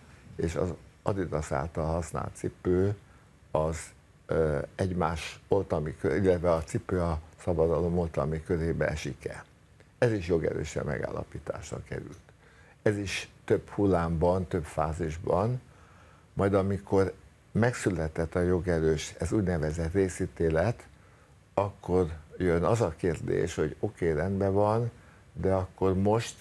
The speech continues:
milyen anyagi ellenszolgáltatása, követelése lehet a szabadalmasnak, és ez az, ami egy, talán a legizgalmasabb,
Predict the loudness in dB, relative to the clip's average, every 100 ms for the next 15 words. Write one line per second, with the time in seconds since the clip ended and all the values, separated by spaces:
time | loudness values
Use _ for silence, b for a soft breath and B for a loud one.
0 | -12 -2 0 2 2 0 -4 b b -6
1 | 0 2 2 2 0 0 -4 b b -2
2 | 2 2 0 0 2 4 2 2 -2 0
3 | -2 -2 -2 0 0 0 -2 -2 -2 -2
4 | -2 -2 0 -2 -4 -8 -16 b b b
5 | b -6 -4 -2 -6 -8 -6 -2 0 0
6 | 0 -2 -4 -4 0 0 -2 -10 b b
7 | b b b -20 -20 _ -2 2 0 2
8 | 2 2 0 0 0 2 2 2 -6 -20
9 | -6 -4 -4 -4 -2 -2 0 0 0 0
10 | 2 0 -2 -2 -2 -2